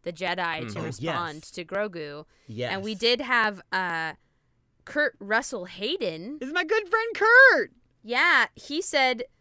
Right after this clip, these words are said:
Speaker 1: "Don't forget who could also show up, Mace Windu. We don't see him
Speaker 3: Yes.
Speaker 1: die. Plus, Samuel L. Jackson is besties with Jon Favreau." What if
Speaker 3: That's
Speaker 1: he
Speaker 3: true.
Speaker 1: shows up to train Grogu only to get killed by Boba Fett?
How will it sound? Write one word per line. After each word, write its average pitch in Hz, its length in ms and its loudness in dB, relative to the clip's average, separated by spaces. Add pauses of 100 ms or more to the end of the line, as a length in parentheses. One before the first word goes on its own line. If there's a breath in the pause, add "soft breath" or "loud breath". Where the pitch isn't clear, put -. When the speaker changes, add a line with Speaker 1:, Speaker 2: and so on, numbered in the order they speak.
(220)
Speaker 1:
"Don't 233 240 -2
forget 269 300 2
who 269 140 -4
could 269 120 4
also 285 380 4
show 220 320 0
up, 196 320 2 (100)
Mace 208 420 -4
Windu. 202 680 -4 (640)
We 196 160 -6
don't 220 240 2
see 269 160 -2
him 302 160 0
Speaker 3:
Yes. - 40 0
Speaker 1:
die. 170 400 2 (480)
Plus, 269 460 2
Samuel 220 400 -4
L. 190 160 0
Jackson 196 400 -4
is 170 160 -12
besties 190 480 -4
with 190 120 -10
Jon 190 260 -6
Favreau." 226 760 0 (640)
What 233 140 -2
if 254 60 0
Speaker 3:
That's 262 100 -6
Speaker 1:
he 285 80 -4
Speaker 3:
true. - 80 -4
Speaker 1:
shows 285 200 2
up 220 220 0
to 208 100 -14
train 233 400 -4
Grogu 208 500 -4
only 220 260 -4
to 233 100 -4
get 202 180 -4
killed 233 380 -2
by 196 180 0
Boba 208 400 -2
Fett? 233 480 0